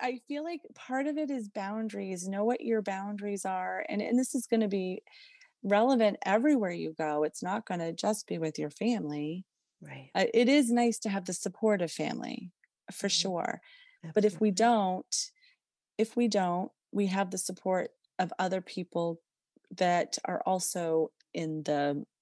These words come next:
Speaker 1: I guess, in the business or in the, in the work, you know, share the same work that we do. Um, so I don't think it's our job to make everybody comfortable with what we're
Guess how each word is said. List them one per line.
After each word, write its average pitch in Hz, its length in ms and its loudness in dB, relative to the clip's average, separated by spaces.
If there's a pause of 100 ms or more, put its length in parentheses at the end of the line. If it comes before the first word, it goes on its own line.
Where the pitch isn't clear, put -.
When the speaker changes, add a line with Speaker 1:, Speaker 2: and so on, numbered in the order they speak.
(160)
Speaker 1:
I 160 80 -4
guess, 147 280 -4
in 156 160 -10
the 143 80 -6
business 143 640 -6
or 156 200 6
in 175 240 0
the, 180 220 0
in 175 180 -2
the 170 80 -2
work, 170 260 -4 (240)
you 190 140 -2
know, 180 60 -4
share 190 240 2
the 175 80 -4
same 170 280 -4
work - 260 -6
that - 100 -6
we - 140 -8
do. - 340 -6 (880)
Um, 170 460 -2
so 226 120 4
I 233 60 8
don't 311 180 2
think 320 160 0
it's 294 140 4
our 262 120 2
job 240 400 2
to 208 120 0
make 202 260 0
everybody 190 640 2 (580)
comfortable 202 380 0
with 180 180 -2
what 185 160 0
we're 175 200 -4